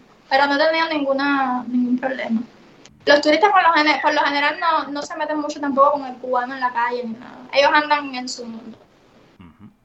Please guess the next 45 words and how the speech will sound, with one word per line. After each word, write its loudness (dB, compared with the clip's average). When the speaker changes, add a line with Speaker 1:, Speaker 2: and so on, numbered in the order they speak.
Speaker 2:
Hay -2
algo -2
del -6
turismo -10
que -10
yo -8
creo -4
que -6
ahí -4
sí -16
que -10
hay -8
más -10
prejuicio -10
y -8
que, -12
ah, -10
estoy -12
seguro -10
que -10
habrá -6
bajado -8
mucho, -12
que -12
era -8
el -10
famoso -12
turismo -14
sexual -12
en -20
Cuba, -12
¿no? -12
Mucha -14
gente -12
mayor, -6
hombres -10
mayores, -10
o -10
incluso -10
mujeres -10
mayores -12
que -14
venían -12
a -14
Cuba -12